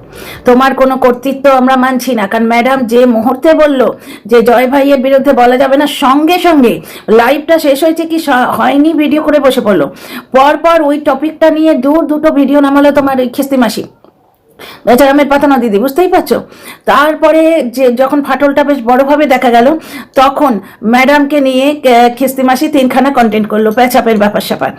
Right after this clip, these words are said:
বুঝতে পারছো তো? এবার ম্যাডামকে বিক্রি করে খিস্তি মাসি খাবে,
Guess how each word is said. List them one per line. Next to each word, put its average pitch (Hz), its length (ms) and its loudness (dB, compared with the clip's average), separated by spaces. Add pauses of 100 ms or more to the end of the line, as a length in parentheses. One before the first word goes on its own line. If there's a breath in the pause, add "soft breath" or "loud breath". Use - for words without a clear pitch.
(300 loud breath)
বুঝতে 269 240 2
পারছো 320 220 2
তো? 233 60 0
এবার 220 200 0
ম্যাডামকে 311 840 2
বিক্রি 269 480 0
করে 277 420 2 (320)
খিস্তি 254 280 -4
মাসি 269 280 -2
খাবে, - 320 -6